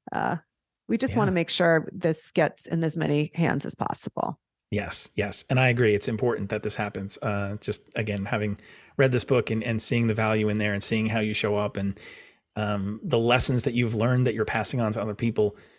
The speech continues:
Speaker 2: um, people need to take advantage of opportunities to lean into that because they'll save themselves a world of pain and trouble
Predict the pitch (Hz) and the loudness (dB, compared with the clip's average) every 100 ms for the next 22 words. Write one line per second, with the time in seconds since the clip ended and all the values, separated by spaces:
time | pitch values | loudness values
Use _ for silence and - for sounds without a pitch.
0 | _ _ _ 113 110 107 110 127 123 120 | _ _ _ -2 0 -2 -2 0 2 2
1 | 117 117 123 117 110 110 110 117 107 104 | 0 0 0 2 2 2 2 2 0 0
2 | 107 113 107 101 101 - - - 113 104 | -2 -2 0 -2 -2 -4 -8 -6 -2 -2
3 | 107 110 110 107 104 107 101 95 - - | -2 -2 0 0 0 -2 -4 -6 -8 -14
4 | - 107 107 107 107 - 147 156 143 120 | -6 -2 0 0 0 2 4 2 0 -2
5 | 120 113 113 127 131 123 147 170 190 185 | -2 -2 -2 -2 -2 2 4 4 4 4
6 | 160 127 107 - 107 104 104 101 - 95 | 4 2 -2 -2 -2 0 -2 -4 -4 -4
7 | 95 | -6